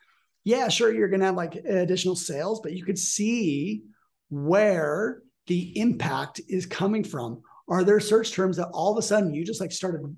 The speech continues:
stealing ranking on? And,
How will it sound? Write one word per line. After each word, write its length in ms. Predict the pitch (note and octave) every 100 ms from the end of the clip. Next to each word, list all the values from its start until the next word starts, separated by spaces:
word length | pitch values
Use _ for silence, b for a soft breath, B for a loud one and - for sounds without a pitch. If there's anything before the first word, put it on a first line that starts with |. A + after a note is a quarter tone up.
| _ -
stealing 720 | - - F#3+ F#3+ D#3 C#3 A#2+
ranking 480 | C3+ G3 E3 B2+ C3 _ _ -
on? 360 | B2 A#2+ C#3 - _ _ _ _ _ _ _ B B B B _ -
And, 500 | C#3+ C3+ C3 C3